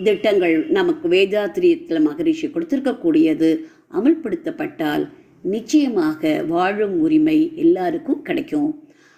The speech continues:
அதை செய்ய வேண்டிய கடமை, வாழ வைக்கும் கடமை, எல்லாருக்கும் எல்லாம் கிடைச்சு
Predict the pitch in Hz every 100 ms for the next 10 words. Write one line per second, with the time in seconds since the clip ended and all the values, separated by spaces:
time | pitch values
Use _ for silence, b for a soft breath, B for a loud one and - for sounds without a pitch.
0 | b - 196 196 269 311 339 - 196 220
1 | 247 220 202 196 202 175 - 160 151 160
2 | 160 160 160 165 202 220 226 240 - -
3 | 311 349 190 170 175 156 - B B 170
4 | 180 220 233 240 240 294 254 185 202 240
5 | 254 254 - 196 240 254